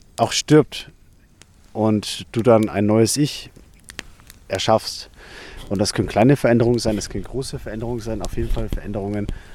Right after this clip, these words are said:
bei denen du die Komfortzone verlässt und ja, wie gesagt, nicht mehr der wirst oder nicht mehr der sein wirst, der du warst. Ähm, fand ich auf jeden Fall ziemlich krass, weil,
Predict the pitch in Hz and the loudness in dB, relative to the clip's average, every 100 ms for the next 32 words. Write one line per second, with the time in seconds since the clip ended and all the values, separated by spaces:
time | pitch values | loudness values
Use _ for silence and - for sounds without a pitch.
0 | - 101 95 107 107 95 107 107 95 - | -6 -4 0 2 2 2 2 0 0 -2
1 | 101 - 127 151 147 147 139 - 123 127 | -2 2 2 2 2 2 2 2 4 4
2 | 127 - - - - - - 104 104 95 | 2 -8 -12 -14 -14 -12 0 2 4 0
3 | - - - - 123 123 143 135 131 151 | -6 -14 -12 2 4 4 4 2 2 0
4 | - 131 117 131 - 113 104 139 175 - | 2 4 6 6 2 -4 4 6 6 0
5 | - - 107 117 - 104 117 113 113 107 | -12 -6 -2 0 0 4 4 6 2 2
6 | 113 127 - 107 101 98 95 95 85 - | 2 2 0 -2 0 2 2 2 0 -10
7 | - - - - - - - - - - | -20 -20 -20 -20 -20 -20 -20 -20 -20 -20
8 | - 87 95 92 90 87 82 - - - | -6 -2 0 0 -2 -4 -6 -14 -20 -20
9 | - - - - 151 156 139 147 139 - | -20 -20 -6 2 4 4 2 2 2 0
10 | 123 - 113 120 - - - _ _ 98 | -2 0 2 2 0 -16 -20 _ _ -6
11 | 92 92 98 95 | 0 4 6 6